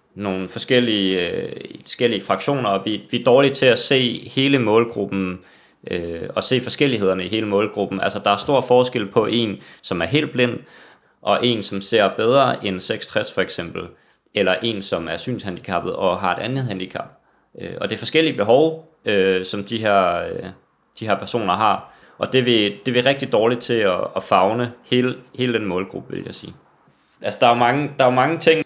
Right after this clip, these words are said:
man kan tage fat i, og man kan gøre, kan man sige. Øhm, altså, jeg tror, at man skal, man skal prøve at, at være bedre til at lave nogle,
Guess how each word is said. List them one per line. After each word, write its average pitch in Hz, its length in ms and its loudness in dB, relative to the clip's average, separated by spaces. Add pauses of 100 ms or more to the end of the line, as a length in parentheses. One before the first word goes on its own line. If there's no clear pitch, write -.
man 110 220 0
kan 120 100 0
tage - 100 -8
fat 135 280 8
i, 135 80 4
og 110 120 6
man 107 140 2
kan 120 140 -2
gøre, 120 300 6
kan 120 120 -2
man 101 120 -6
sige. 107 540 -10
Øhm, 98 1300 -4 (320)
altså, 113 200 -2
jeg 120 100 0
tror, 156 280 2
at 131 80 -2
man 117 140 -2
skal, 110 560 -2 (320)
man 107 140 -4
skal - 160 -6
prøve 127 580 4
at, 104 380 0
at 117 80 -8
være 117 160 0
bedre 151 220 2
til 147 160 -6
at 131 160 -2
lave 131 320 0
nogle, 117 420 -10